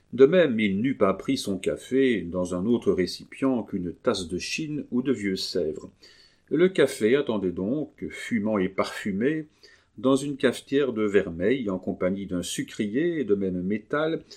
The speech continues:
de deux fines tasses aux fleurs d'or et de quatre carafons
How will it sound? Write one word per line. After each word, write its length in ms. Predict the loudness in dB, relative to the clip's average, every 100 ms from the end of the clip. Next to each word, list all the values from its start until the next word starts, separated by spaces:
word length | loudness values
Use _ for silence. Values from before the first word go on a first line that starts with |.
| -20 _
de 160 | -4 -2
deux 220 | 0 0
fines 340 | 0 -4 -6 -4
tasses 360 | -2 -2 -2
aux 100 | -4
fleurs 360 | -2 -2 -2 -2
d'or 400 | 0 0 0 -2
et 80 | -2
de 140 | -4
quatre 420 | -4 -6 -2 -4
carafons 640 | -2 -2 -2 -4 -6 -10